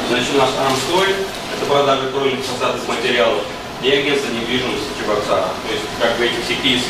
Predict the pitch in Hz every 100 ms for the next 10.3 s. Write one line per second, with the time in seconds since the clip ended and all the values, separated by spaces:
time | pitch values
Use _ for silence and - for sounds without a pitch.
0 | 123 - - - - - 123 123 120 117
1 | 117 - - - - 123 123 - - -
2 | - - - 123 131 127 117 117 120 117
3 | - - - - - - - - 185 180
4 | 156 156 147 156 160 170 156 147 143 143
5 | 139 139 139 139 139 127 127 127 135 143
6 | 139 139 135 131 139 127 123 - - -
7 | - 135 - - - - - 151 135 131
8 | 127 127 143 127 117 - - - - -
9 | - - - - 127 131 135 131 - -
10 | - -